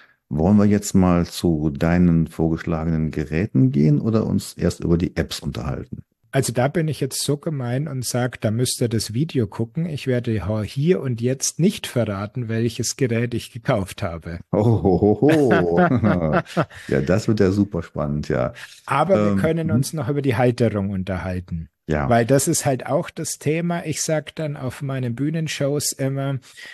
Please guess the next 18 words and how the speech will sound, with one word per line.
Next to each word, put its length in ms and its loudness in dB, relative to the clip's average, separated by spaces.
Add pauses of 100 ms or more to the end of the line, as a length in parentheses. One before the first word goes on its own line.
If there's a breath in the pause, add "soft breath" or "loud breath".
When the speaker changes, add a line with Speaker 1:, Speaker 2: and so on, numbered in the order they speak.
(400 loud breath)
Speaker 2:
eine 260 0
Firma 400 0
Garmin 560 -2
oder 300 -4
Wahoo, 420 -2
die 240 0
haben 320 0
sich 320 -4
Gedanken 600 0
über 200 -4
die 160 -2
Halterung 580 -2
gemacht. 580 -4
Eine 240 -4
Firma 480 0
Samsung 760 -2
oder 480 -2
Apple, 420 0